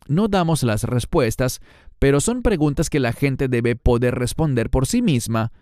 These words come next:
basándose en las Escrituras. Son preguntas importantes que creo que ayudarán a formar una opinión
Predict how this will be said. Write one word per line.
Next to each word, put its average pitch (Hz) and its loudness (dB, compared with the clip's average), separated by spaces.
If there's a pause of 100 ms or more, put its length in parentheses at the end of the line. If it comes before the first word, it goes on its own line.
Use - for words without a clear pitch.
(180)
basándose 135 0
en 104 -2
las 98 -2
Escrituras. 87 -2 (500)
Son 233 0
preguntas 151 0
importantes 113 0
que 135 0
creo 139 2
que 139 0
ayudarán 117 0
a 139 -2
formar 117 0
una 120 0
opinión 117 0